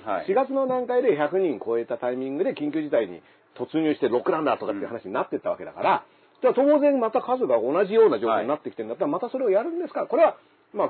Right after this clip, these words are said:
Speaker 2: 聞くべき質問だと思うんですけど、そしたらもう、その、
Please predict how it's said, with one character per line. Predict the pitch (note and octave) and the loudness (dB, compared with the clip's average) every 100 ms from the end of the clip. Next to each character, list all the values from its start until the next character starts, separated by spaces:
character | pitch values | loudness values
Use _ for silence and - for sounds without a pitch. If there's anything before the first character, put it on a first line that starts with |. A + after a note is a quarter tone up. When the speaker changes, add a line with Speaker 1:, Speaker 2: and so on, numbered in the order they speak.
| - | -4
Speaker 2:
聞 | - | -4
く | G3 | 4
べ | G3 | 4
き | A#2+ G2 _ _ _ _ | 2 -12 _ _ _ _
質 | C#3+ | -4
問 | C#3 | -2
だ | B2+ | -2
と | |
思 | G2+ | -6
う | G#2 | -12
ん | |
で | |
す | - | -10
け | |
ど、 | G3 | -12
そ | G3+ | 0
し | |
た | C#4+ | 2
ら | E3+ | 4
も | F3 D#3+ C#3+ G2 _ _ _ _ - | 6 8 6 4 _ _ _ _ -12
う、 | |
そ | A2 | -6
の、 | F#2 | -6